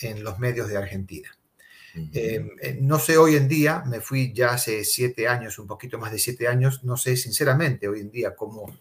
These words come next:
Speaker 1: estarán los medios en ese aspecto que te voy a contar, pero por entonces, si te estabas mucho tiempo en un canal identificado con la pantalla de ese canal,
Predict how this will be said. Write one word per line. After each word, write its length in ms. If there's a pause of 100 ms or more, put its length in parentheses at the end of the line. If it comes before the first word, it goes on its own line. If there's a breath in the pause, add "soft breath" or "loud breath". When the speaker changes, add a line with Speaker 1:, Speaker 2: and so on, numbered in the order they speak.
Speaker 1:
estarán 320
los 120
medios 440
en 200
ese 220
aspecto 340
que 80
te 80
voy 100
a 80
contar, 380 (400 loud breath)
pero 220
por 140
entonces, 720 (520 soft breath)
si 260
te 80
estabas 360
mucho 360
tiempo 520
en 160
un 140
canal 420
identificado 800
con 140
la 120
pantalla 420
de 80
ese 160
canal, 420